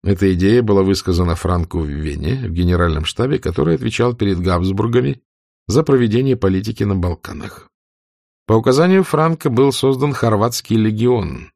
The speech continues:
выполнявший прямые указания Вены, маскируемые лозунгами создания хорватского государства,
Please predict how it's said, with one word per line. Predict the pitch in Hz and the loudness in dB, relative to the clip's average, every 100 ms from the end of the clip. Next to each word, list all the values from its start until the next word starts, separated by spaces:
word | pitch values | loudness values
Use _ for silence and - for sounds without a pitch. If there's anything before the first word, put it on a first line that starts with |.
| _ | _
выполнявший | - 87 98 90 90 - 101 | -4 -2 0 0 0 -2 -2
прямые | 98 92 87 | 0 0 0
указания | 85 101 104 92 90 92 | 0 -2 -2 0 0 0
Вены, | 104 85 - 62 _ _ _ _ | -2 -4 -6 -10 _ _ _ _
маскируемые | - 123 - 101 95 98 113 120 | -2 0 2 2 4 4 2 2
лозунгами | 104 101 92 98 98 95 | 4 2 2 0 0 0
создания | 90 92 85 90 92 95 | 0 0 0 0 0 0
хорватского | - 101 87 78 - 90 85 | 0 0 0 -4 -6 -4 -4
государства, | 87 87 80 110 - 127 | -6 -6 -4 -4 0 -2